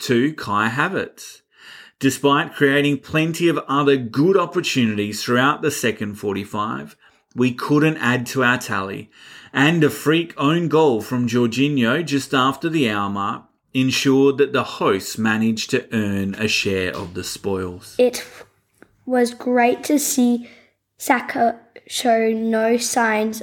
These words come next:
Speaker 2: of rustiness.
Speaker 1: I agree. After netting a hat-trick on international duty against North Macedonia,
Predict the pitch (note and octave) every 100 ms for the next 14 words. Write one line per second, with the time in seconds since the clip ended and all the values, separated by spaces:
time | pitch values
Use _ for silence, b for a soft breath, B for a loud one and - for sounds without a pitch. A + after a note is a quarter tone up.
0 | - A3+ A3+ - _ A#3 A#3 - - A3
1 | A3 G#3+ - - - - - B B B
2 | B - A2+ A#2+ B2+ A2+ A#2 A2+ G#2+ A#2
3 | B2+ C#3 C3+ C#3 C#3+ B2+ B2+ E3+ - E3
4 | - C3+ B2+ D3 C#3+ D3+ C#3+ C#3+ - D#3+
5 | D3+ C3+ D3 D#3 C3+ A2+ A#2+ A#2 - B2
6 | C3 - C3 A#2+ B2+ A2 G#2+ A#2 C3+